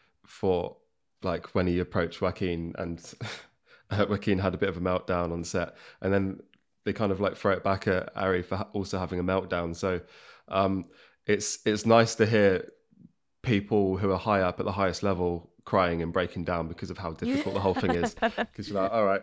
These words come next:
Speaker 1: it,
Speaker 2: <laughs> Yeah.
Speaker 1: that's just what it is." Um, and as well as that, it's super insightful. So yeah, I, I, I just say go and check that
Speaker 2: Nice.
Speaker 1: out. It's very cool.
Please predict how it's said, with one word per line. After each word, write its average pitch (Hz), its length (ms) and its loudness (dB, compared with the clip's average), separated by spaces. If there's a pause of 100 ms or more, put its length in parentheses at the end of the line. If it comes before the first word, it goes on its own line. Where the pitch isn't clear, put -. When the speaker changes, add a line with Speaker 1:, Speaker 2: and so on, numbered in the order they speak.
(120)
Speaker 1:
it, 107 220 -2
Speaker 2:
<laughs> - 0 -
Yeah. 202 300 -2 (160)
Speaker 1:
that's - 220 0
just - 260 -4
what 92 140 2
it 87 120 -2
is." 87 320 -4 (440)
Um, 90 460 -2 (220)
and 90 360 -4
as 92 140 -4
well 98 100 2
as 78 120 -2
that, 78 160 -4
it's 78 100 -10
super 87 300 -8
insightful. 82 580 -8
So 82 300 -8
yeah, 80 240 -8 (500)
I, 82 80 -6
I, 85 140 -8
I 90 60 -8
just - 180 -12
say 85 140 -6
go 87 120 -6
and 80 140 -8
check - 240 -10
that - 60 -4
Speaker 2:
Nice. - 280 -4
Speaker 1:
out. - 40 -20 (100)
It's - 120 -20
very - 220 -10
cool. 82 280 -8